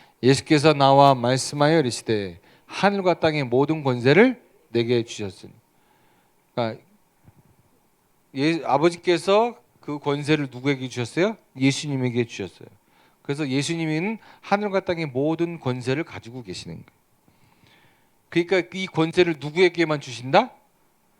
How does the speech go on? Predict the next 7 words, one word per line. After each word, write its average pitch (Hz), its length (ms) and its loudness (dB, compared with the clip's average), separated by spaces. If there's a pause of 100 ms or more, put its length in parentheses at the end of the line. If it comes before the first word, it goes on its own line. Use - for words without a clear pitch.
(260)
예수 156 400 2
그리스도를 135 680 0
머리로 120 420 4
한 208 360 -2 (100)
교회만 120 520 0
주신다는 98 380 -18
거예요. - 180 -20